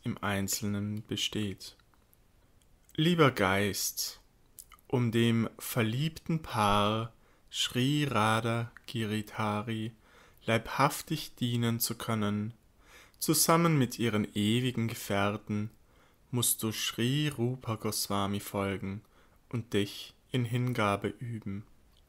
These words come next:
Genauer gesagt, musst du fünffachen Nektar trinken, das transzendentale Paar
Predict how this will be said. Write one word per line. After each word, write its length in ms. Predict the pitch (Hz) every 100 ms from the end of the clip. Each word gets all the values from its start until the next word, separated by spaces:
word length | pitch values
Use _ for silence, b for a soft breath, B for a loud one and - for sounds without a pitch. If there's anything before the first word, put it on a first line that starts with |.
| _
Genauer 520 | 127 117 113 107 104 104
gesagt, 960 | 110 - 113 107 107 135 - - - - _ _ -
musst 320 | 131 - -
du 200 | 131 - -
fünffachen 960 | - 160 165 170 - 117 107 - 123
Nektar 560 | 117 113 - 117 107 107
trinken, 580 | - 104 104 - 95 110 - _ _ _ _ B B B B -
das 300 | 107 104 -
transzendentale 1200 | - 107 127 147 - - 139 120 - 110 110 110
Paar 640 | - 110 107 98 98 117